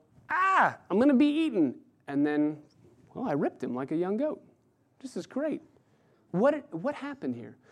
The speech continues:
I, I think our picture of Samson, most pictures of Samson in, you know, illustrated Bibles for kids or videos for kids, I think they're wrong in two ways.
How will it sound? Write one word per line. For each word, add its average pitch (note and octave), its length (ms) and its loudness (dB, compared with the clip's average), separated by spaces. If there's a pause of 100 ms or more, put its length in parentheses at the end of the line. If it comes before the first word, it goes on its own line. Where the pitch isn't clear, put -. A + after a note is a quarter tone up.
(220)
I, - 180 -6
I F3 40 -2
think C4+ 320 0 (1300)
our E3 140 4
picture A#3+ 600 -6
of F3 100 -2
Samson, F#3 600 -4 (800)
most E3 280 0
pictures F#3 360 -2
of D#3+ 100 -2
Samson D#3+ 640 -2
in, B2+ 380 0
you A#2+ 100 -2
know, A2+ 180 -10 (380)
illustrated C#3 560 -4
Bibles C3+ 480 -4
for - 140 -14
kids C3 500 -6
or A#2 180 -10
videos B2+ 460 -4
for - 100 -14
kids, B2+ 420 -10 (840)
I - 20 -8
think B3 200 0
they're A3 160 4
wrong D#3+ 400 4
in D3 180 4
two F3+ 260 -2
ways. A2+ 600 -4